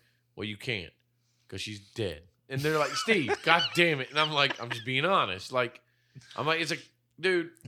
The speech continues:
Speaker 1: if
Speaker 2: Yeah, well,
Speaker 1: I
Speaker 2: not
Speaker 1: can't
Speaker 2: really.
Speaker 1: joke about it."
Speaker 2: Yeah.
Speaker 1: The minute somebody says some dumbass shit that, like, you would think gonna offend me, you're not gonna piss me off because I can joke about it. It's life.
Speaker 2: You've already gone there in your
Speaker 1: Yeah.
Speaker 2: head, so.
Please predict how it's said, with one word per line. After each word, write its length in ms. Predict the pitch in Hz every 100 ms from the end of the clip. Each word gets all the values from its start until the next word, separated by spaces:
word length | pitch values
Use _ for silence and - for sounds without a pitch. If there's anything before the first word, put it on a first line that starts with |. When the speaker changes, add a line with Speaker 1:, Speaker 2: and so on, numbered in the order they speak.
| -
Speaker 1:
if 100 | 143
Speaker 2:
Yeah, 180 | 113 82
well, 180 | 101
Speaker 1:
I 100 | 165
Speaker 2:
not 80 | 233
Speaker 1:
can't 120 | 247
Speaker 2:
really. 120 | 220 117
Speaker 1:
joke 240 | 156 170
about 300 | 160 151 143
it." 220 | 143 - -
Speaker 2:
Yeah. 220 | - - - _ _ _ _ _ _ _ _ -
Speaker 1:
The 100 | 147
minute 300 | 147 190 202
somebody 280 | 190 180 160
says 200 | 170 160
some 180 | 143 117 - -
dumbass 400 | 127 139 147 139
shit 500 | - - 131 139 -
that, 160 | 120 117
like, 180 | 113 107
you 100 | 135
would 140 | 139 -
think 320 | 147 117 113
gonna 180 | 135 120
offend 460 | 90 - 123 131
me, 300 | 151 170 180 - _ _
you're 100 | 117
not 80 | 131
gonna 100 | 123
piss 220 | 127 127
me 120 | 120 143
off 220 | 98 87
because 400 | 107 131 117 - _ _ _ _
I 100 | 135
can 140 | 151 135
joke 200 | 151 120
about 220 | 90 80
it. 40 | -
It's 160 | 113
life. 160 | 127 143
Speaker 2:
You've 160 | 151 135
already 240 | 131 123
gone 300 | 104 104 101
there 160 | 98 95
in 80 |
your 120 | 117 113
Speaker 1:
Yeah. 60 | 92
Speaker 2:
head, 260 | 90 95
so. 420 | - 85 87 82